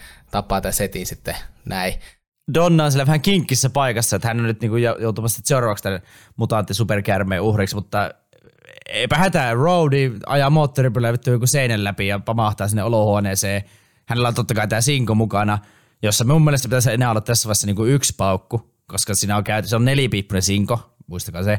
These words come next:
Speaker 2: Siinä on mun mielestä tässä vaiheessa ammuttu kolme kertaa ja se näkyy edelleen kaksi panosta, mutta any-, anywho, anyhow, niin tää Rowdy sitten on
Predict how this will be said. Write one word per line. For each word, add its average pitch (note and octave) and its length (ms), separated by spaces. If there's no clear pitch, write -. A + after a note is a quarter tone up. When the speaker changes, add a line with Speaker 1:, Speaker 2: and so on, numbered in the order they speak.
Speaker 2:
Siinä G#2+ 220
on A#2 80
mun D3+ 140
mielestä D3 220
tässä B2 180
vaiheessa A2 260
ammuttu G#2+ 280
kolme A#2 280
kertaa G2 480
ja F#2 60
se G#2 80
näkyy A2 260
edelleen G#2 320
kaksi G2+ 280
panosta, F2+ 340
mutta G2+ 360
any-, D3 420
anywho, D3 580
anyhow, A#2 440
niin B2+ 140
tää A#2 180
Rowdy D3 460
sitten B2+ 340
on B2 260